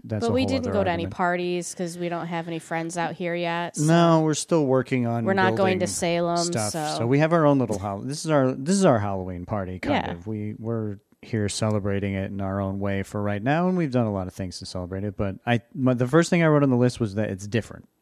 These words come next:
Speaker 1: and that's what I think is fun about it, is it's not like any other holiday. Uh, it's not,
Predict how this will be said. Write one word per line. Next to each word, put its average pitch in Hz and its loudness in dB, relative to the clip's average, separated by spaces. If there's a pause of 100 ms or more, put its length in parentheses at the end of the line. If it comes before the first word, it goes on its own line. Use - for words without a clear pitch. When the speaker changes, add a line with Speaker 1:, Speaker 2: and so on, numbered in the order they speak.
(100)
Speaker 1:
and 101 -4 (120)
that's 117 -2
what 120 -2
I 110 0
think 107 -4
is 95 -6 (300)
fun 156 4
about 104 2
it, 92 -6
is 92 -6 (460)
it's 123 0
not 170 4
like 113 2
any 107 0
other 92 -4
holiday. 87 -10 (120)
Uh, 95 -6
it's 101 -6
not, 107 0